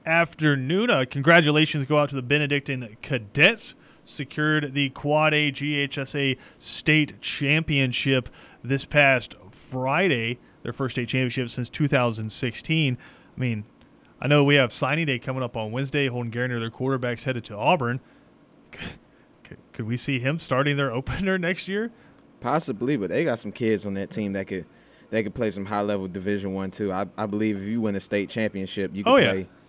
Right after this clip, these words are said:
Speaker 2: you can play wherever you wanna play.
Speaker 1: Well, I mean,
Speaker 2: That's
Speaker 1: they're,
Speaker 2: really hard to
Speaker 1: I
Speaker 2: do.
Speaker 1: think, I think their next quarterback is, uh, Luke Kromenhoek. He's got an offer from Florida State.
Speaker 2: Yeah, those, those wideouts that they have,
Speaker 1: Zaquan
Speaker 2: talented.
Speaker 1: Bryant's nice, yeah.
Speaker 2: Yeah,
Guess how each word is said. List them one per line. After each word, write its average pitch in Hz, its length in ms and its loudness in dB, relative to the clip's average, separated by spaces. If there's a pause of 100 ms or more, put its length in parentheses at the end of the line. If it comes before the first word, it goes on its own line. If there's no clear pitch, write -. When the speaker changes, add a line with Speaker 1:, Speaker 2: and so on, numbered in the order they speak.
(260)
Speaker 2:
you 104 80 -8
can 98 60 -14
play 110 180 2
wherever 107 280 4
you 113 100 0
wanna 107 180 -2
play. 95 400 -4
Speaker 1:
Well, 135 100 0
I 147 40 4
mean, 143 80 6
Speaker 2:
That's 170 80 6
Speaker 1:
they're, 113 60 0
Speaker 2:
really 113 160 2
hard 98 260 -2
to - 40 -6
Speaker 1:
I 131 40 -2
Speaker 2:
do. 139 40 2
Speaker 1:
think, 151 160 2
I 135 60 0
think 160 120 0
their 160 120 4
next 160 160 0
quarterback 147 480 2 (160)
is, 131 280 -4
uh, 120 300 -2 (160)
Luke 143 180 0
Kromenhoek. 151 380 2
He's 139 120 -6
got 151 100 0
an 123 60 2
offer 123 160 -4
from 113 100 -14
Florida 123 260 -6
State. 160 280 -2 (920)
Speaker 2:
Yeah, 110 120 2
those, 120 340 2
those 101 320 -4
wideouts 113 480 2
that 113 80 -4
they 110 140 0
have, 117 440 0 (120)
Speaker 1:
Zaquan 123 180 -4
Speaker 2:
talented. 110 320 2
Speaker 1:
Bryant's 113 280 -2
nice, 123 360 -6
yeah. 113 320 -4
Speaker 2:
Yeah, 98 480 0